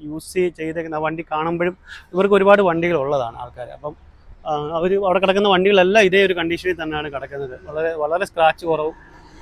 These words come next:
ആ, ഇതേപോലെ തന്നെ വളരെ മെയിൻ, നല്ല രീതിയിൽ മെയിൻറ്റെയിൻ ചെയ്തേക്കുന്ന ഒരു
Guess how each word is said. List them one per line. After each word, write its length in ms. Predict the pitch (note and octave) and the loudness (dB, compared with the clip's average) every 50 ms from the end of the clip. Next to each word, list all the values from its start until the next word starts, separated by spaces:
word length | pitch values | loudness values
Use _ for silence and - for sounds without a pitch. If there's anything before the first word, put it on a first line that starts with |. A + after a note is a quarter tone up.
| - - D3 | -12 -6 -4
ആ, 360 | D3 D3 D3 C#3+ D3 D3 C#3+ | -2 0 0 0 0 0 -2
ഇതേപോലെ 440 | C#3+ C#3+ D3+ E3 E3+ E3 F3 E3+ E3 | -2 -2 0 0 2 2 2 0 0
തന്നെ 140 | D3+ D#3+ D#3+ | -2 -4 -6
വളരെ 240 | D3+ C#3+ D3+ D#3+ E3+ | -6 -4 -4 -4 -6
മെയിൻ, 320 | E3+ D3+ D3 D3 D3+ D3+ | -6 -6 -8 -8 -10 -12
നല്ല 180 | D3 D3 D#3 E3+ | -12 -10 -6 -4
രീതിയിൽ 260 | F3+ F#3 F3 G3 G3 | -4 -2 -2 -2 -4
മെയിൻറ്റെയിൻ 380 | F#3+ D#3+ D3+ D3+ D3+ D#3+ D3+ C#3 | -4 -6 -6 -8 -10 -12 -12 -12
ചെയ്തേക്കുന്ന 360 | C3+ C3 C3+ C3 C3 C3+ C3+ | -14 -16 -14 -14 -14 -12 -12
ഒരു 120 | C3+ D3+ | -14 -14